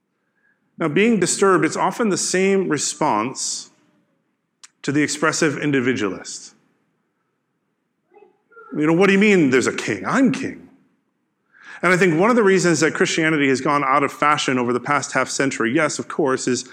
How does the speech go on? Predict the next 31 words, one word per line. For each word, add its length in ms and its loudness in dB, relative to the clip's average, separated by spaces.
because 300 0
many 240 2
Christians 460 0
very 180 2
wrongfully 680 0
have 180 -4
treated 320 -4
others 320 -4
badly. 600 -8
But 120 0
I 60 6
actually 240 0
think 180 2
the 60 0
main 340 2
reason 400 2
Christianity's 680 0
gone 220 0
out 120 2
of 80 -6
fashion 500 -4
is 180 -6
because 380 -2
it 140 -2
requires 600 -2
you 120 0
to 140 -6
make 400 -4
Jesus 520 -4
your 120 -4
king. 380 -14